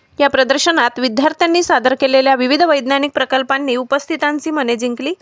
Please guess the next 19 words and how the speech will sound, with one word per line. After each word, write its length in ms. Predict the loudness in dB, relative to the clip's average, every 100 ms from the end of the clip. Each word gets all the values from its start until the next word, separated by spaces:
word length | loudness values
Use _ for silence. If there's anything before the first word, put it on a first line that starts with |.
| _ _ _ -4
कार्यक्रमाची 580 | -2 0 0 0 0 0
सुरुवात 360 | 2 2 2
मान्यवरांच्या 600 | -2 0 0 0 0 -2
हस्ते 280 | -2 -2 -2
दीप 260 | 0 -2 0
प्रज्वलनाने 840 | 0 2 2 2 2 0 0 -2
करण्यात 420 | 0 0 0 -2
आली. 200 | -2 -2 -6 _ _ _ _ 0
यावेळी 200 | 2 2
व्यासपीठावर 600 | 0 0 -4 -2 0 0
शाळा 240 | 0 0 2
व्यवस्थापन 540 | 0 0 -2 -2 -2
समितीचे 440 | 0 -2 -2 -2 -2
अध्यक्ष 360 | 0 -2 2
राजू 360 | 2 2 0 0
गातवे, 400 | 0 0 0 0 -4 -20 _ -2
सरपंच 500 | 0 0 0 0 0
नाना 500 | 0 0 0 0 0
गातवे, 380 | -2 0 0